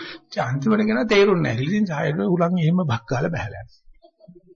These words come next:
එක දවසක් අපේ ලංකාවේ කට්ටියක් ආවා මේ වගේ වෙලාවක.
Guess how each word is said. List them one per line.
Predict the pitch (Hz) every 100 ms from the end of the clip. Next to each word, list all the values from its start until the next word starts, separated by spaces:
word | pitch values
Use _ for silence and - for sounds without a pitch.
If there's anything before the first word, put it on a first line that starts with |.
| _ _ _ - 277 - -
එක | 127
දවසක් | 127 123 117 139 -
අපේ | 139 123 127
ලංකාවේ | 117 120 123 135
කට්ටියක් | 127 110 123 117 -
ආවා | 107 156 160
මේ | 135 139
වගේ | 139 147
වෙලාවක. | 131 117 98 -